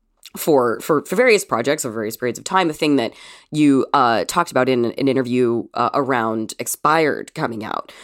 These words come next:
was, uh, you talked about how over the past kind of ten years, you found yourself drawn to darker characters and also characters that you can really, you said, like, the word was melt into them. So there was a sort of dissociation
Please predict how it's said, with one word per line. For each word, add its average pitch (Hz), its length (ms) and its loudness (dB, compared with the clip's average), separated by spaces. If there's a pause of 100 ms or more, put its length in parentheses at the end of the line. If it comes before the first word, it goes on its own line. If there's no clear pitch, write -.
(140)
was, 143 440 2
uh, 101 260 2
you 160 140 -2
talked 156 180 0
about - 160 -4
how 139 160 0
over 131 140 -2
the 127 80 -8
past 131 240 -4
kind 123 160 -4
of 107 80 -10
ten 120 240 -4
years, 117 340 -4
you 107 60 -6
found 113 260 -6
yourself 113 340 -6
drawn 113 440 -2
to 107 340 -6 (380)
darker - 560 -2
characters - 760 -8 (240)
and 156 140 4
also 147 280 4
characters 127 680 -2
that 95 320 -2
you 135 260 -2
can 127 240 -2
really, 101 520 -4
you 127 100 -6
said, 104 240 -6
like, 101 260 -8
the 131 80 -2
word 113 160 -4
was 117 180 -6
melt 117 540 -2 (340)
into 175 360 2
them. - 360 -8 (220)
So - 160 0
there 139 140 4
was 143 100 2
a 147 60 -2
sort 139 220 0
of 117 100 -4
dissociation 127 1040 0